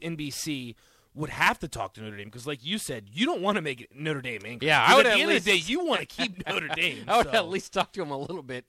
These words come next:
Speaker 1: Right.
Speaker 2: uh, try to make sure. But, but, I mean, there are, there are obstacles here, and it is kinda sad overall that the future of the sport seems to be relying on T V deals
Speaker 1: Right.
Speaker 2: and contracts, right? Um, but, you know, that's just kind of the way it is. I mean, <laughs> that's where they're talking about a billion dollar contract here
Speaker 1: Exactly.
Speaker 2: per year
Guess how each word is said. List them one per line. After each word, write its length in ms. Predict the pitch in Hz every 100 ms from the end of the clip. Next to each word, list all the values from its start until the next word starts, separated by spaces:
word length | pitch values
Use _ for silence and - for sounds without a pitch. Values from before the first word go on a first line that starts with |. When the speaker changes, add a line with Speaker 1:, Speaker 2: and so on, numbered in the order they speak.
| -
Speaker 1:
Right. 260 | 117 95
Speaker 2:
uh, 180 | 120 123
try 180 | 120 160
to 60 | 143
make 200 | 143 127
sure. 220 | 156 147
But, 240 | 180 160
but, 60 | 165
I 80 | 165
mean, 120 | 175
there 160 | 170
are, 160 | 196 226
there 160 | 170 208
are 140 | 190
obstacles 520 | 202 - 151 131 123
here, 120 | 147 151
and 260 | 190 196
it 140 | 226 254
is 160 | 294
kinda 220 | 254 220
sad 320 | - 185 185 156
overall 580 | 131 127 160 143 131 - - _ -
that 160 | 147
the 120 | 151 127
future 320 | 185 - 175
of 60 |
the 60 | 131
sport 360 | - 165 151 131
seems 300 | 165 151 -
to 80 | 139
be 180 | 147
relying 460 | 139 135 147 143 139
on 420 | 139 139 135 123 - _ _ _ _ _ -
T 180 | 151
V 240 | 135 160 147
deals 560 | 127 120 123 113 131 131
Speaker 1:
Right. 40 |
Speaker 2:
and 80 | 120
contracts, 560 | 143 127 123 127 135 127
right? 240 | 123 143 120
Um, 300 | 131 120 113
but, 220 | 143 127 - - - -
you 80 |
know, 60 | 202
that's 140 | 202 208
just 180 | 190
kind 140 | 202 185
of 80 | 170
the 40 |
way 200 | 165 139
it 80 | 147
is. 160 | 165
I 20 | 220
mean, 100 | -
<laughs> 40 |
that's 180 | 190 -
where 140 | 214
they're 160 | 165 165
talking 300 | 151 202 208
about 120 | 185
a 60 | 151
billion 420 | 139 175 175 170
dollar 260 | 160 147 127
contract 560 | 151 165 165 135 110
here 80 | 113
Speaker 1:
Exactly. 480 | 120 113 123 - -
Speaker 2:
per 220 | 208 190
year 440 | 165 185 147 110